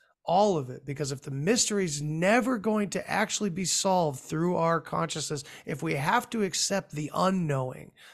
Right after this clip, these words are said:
the, the, the humbling before God, for Christ's sake, no pun intended, then it's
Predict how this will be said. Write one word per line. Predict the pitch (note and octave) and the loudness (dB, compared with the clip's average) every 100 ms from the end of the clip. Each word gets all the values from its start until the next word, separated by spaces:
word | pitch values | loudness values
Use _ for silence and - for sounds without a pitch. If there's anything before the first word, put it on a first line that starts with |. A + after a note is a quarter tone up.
| - | -14
the, | C3+ D3 C3+ - - - _ _ - | -4 -2 -2 -4 -20 -20 _ _ -8
the, | C#3+ D3 D#3 - - | -4 -2 -4 -6 -6
the | C#3+ C#3 | -2 -2
humbling | - A#3+ A#3+ F#3+ D3+ C#3+ C3+ C3+ _ _ - | 2 4 6 4 2 0 -4 -12 _ _ -4
before | D#3 - F#3+ E3+ | -4 2 4 4
God, | B2+ G3+ G3 D3 C3+ | 4 4 4 4 0
for | - C#3+ | -6 -6
Christ's | - C3 - - | -2 -2 0 -2
sake, | - D3+ - D#3 | -2 -8 -8 -6
no | D3+ | -6
pun | C#3 D#3 C#3 | -2 -4 -4
intended, | C3 C#3 C3 B2+ - - - - - - - _ _ _ _ - | -6 -8 -8 -12 -14 -20 -20 -20 -20 -20 -20 _ _ _ _ -4
then | D3 F#3+ F3 E3+ E3 - _ _ _ _ _ _ | 4 6 6 2 -2 -14 _ _ _ _ _ _
it's | - F3 | 0 0